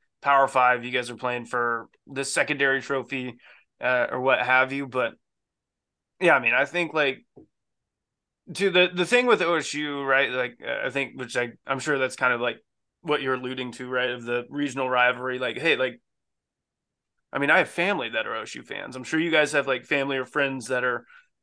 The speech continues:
that are Oklahoma State fans, you know? So it is gonna be, uh, weird in that sense to not play those teams anymore. You know, it's gonna be weird to, like, to not play a Kansas State where you're, like, holding your breath every <laughs> time that, like, especially the last couple of years where you're holding your breath every time they,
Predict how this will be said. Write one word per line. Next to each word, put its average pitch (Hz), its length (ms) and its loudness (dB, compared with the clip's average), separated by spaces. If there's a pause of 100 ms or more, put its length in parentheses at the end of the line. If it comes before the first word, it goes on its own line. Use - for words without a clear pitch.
that 135 120 4
are 131 100 4
Oklahoma 127 320 -2
State 120 320 -6
fans, 110 520 -6
you 120 80 -6
know? 120 200 -2
So 131 240 0
it 135 280 -2
is 151 200 0
gonna 139 200 0
be, 127 300 -2 (480)
uh, 123 160 -4
weird 160 380 2
in 139 120 -2
that 131 240 2
sense 165 280 -4
to 156 60 -10
not 143 220 0
play 147 160 0
those 143 220 -2
teams 139 220 -6
anymore. 131 380 -2
You 147 60 -4
know, 135 100 0
it's 135 120 -4
gonna 135 120 -2
be 139 80 -4
weird 143 400 -2
to, 139 200 2
like, 127 300 0 (680)
to 156 100 0
not 139 280 4
play 139 200 4
a 135 60 2
Kansas 139 400 -4
State 135 360 0
where 131 140 -4
you're, 131 160 -2
like, 127 180 0
holding 139 320 0
your 131 100 -2
breath 123 280 0
every 135 220 -2
<laughs> - 20 -16
time 180 440 -2
that, 156 380 2
like, 151 240 -2 (200)
especially 151 340 2
the 147 60 2
last 147 240 4
couple 143 180 0
of 135 60 -4
years 143 180 -4
where 143 80 2
you're 127 60 0
holding 151 240 2
your 147 120 0
breath 139 300 2
every 151 240 -2
time 143 320 2
they, 135 240 -6